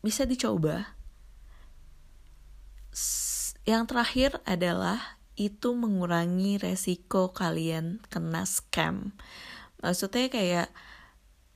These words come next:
jangan sampai pas udah ketemu, ternyata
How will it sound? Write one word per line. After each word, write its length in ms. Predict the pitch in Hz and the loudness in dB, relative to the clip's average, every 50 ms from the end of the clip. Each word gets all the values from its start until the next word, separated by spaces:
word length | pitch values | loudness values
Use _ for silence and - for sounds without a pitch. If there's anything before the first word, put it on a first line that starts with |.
| - - - - | -16 -8 2 4
jangan 260 | 180 180 175 170 175 | 4 4 4 2 2
sampai 600 | 180 202 185 180 170 160 160 - 185 208 247 - | 0 0 0 2 2 0 2 2 4 4 2 2
pas 180 | - - 202 208 - | 0 -2 -2 -2 2
udah 160 | - 180 190 | 2 2 2
ketemu, 580 | - - - 180 175 170 165 175 190 226 262 - - - - _ - _ | 0 0 0 0 2 2 2 2 2 2 0 -2 -8 -18 -20 _ -20 _
ternyata 580 | _ - - - 180 175 175 - 262 - - | _ -10 -2 0 0 0 2 4 4 4 4